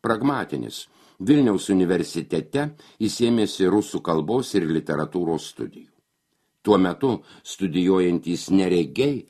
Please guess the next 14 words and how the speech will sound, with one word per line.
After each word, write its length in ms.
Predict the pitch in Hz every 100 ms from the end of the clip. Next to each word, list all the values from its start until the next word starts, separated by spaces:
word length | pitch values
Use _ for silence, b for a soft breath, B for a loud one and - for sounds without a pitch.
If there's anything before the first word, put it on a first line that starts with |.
| b b b
buvo 320 | 87 98 95 92
tikra 400 | 92 - 90 80
retenybė. 880 | 87 78 - 92 120 135 104 50 - _ _
Todėl 400 | - 95 90 82 73
kolegos 460 | 85 85 73 76 -
studentai, 480 | 71 65 98 - 71
nežinodami, 800 | 85 95 98 104 104 92 90 82
kaip 220 | 101 -
su 80 | 95
jais 300 | 92 87 - B B B
bendrauti, 880 | 104 92 82 107 139 139 - -
pasirinkdavo 1200 | - 92 90 95 95 139 151 135 131 120 120 110 b b b b
tylos 540 | - 104 123 131 - -
kelią. 380 | 60 50 50